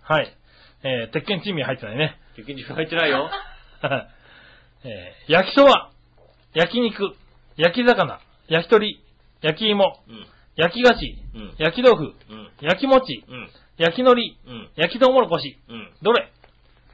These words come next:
Speaker 2: 僕パッと一番浮かんだのは、
Speaker 1: は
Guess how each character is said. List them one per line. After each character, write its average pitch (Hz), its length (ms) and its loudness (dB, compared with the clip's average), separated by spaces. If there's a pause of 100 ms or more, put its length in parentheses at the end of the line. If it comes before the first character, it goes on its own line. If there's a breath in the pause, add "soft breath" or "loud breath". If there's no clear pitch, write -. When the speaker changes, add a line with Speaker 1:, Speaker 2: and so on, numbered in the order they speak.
(1400)
Speaker 2:
僕 214 220 -8
パ 247 220 -4
ッ - 20 -20
と 160 160 -4
一 135 160 -10
番 135 200 -6
浮 - 20 -18
か 135 100 -4
ん 127 80 -10
だ 123 80 -4
の 107 120 -8
は、 113 360 -4
Speaker 1:
は 123 340 -4